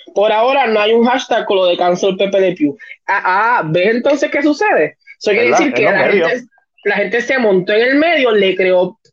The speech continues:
Speaker 1: le, le creó otra acción a un personaje de Space Jam.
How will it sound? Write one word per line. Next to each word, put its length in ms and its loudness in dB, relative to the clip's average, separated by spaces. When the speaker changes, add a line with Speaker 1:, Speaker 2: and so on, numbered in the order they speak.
Speaker 1:
le, 320 0
le 180 0
creó 220 0
otra 180 -2
acción 560 0
a 140 0
un 100 0
personaje 600 0
de 160 0
Space 520 0
Jam. 320 0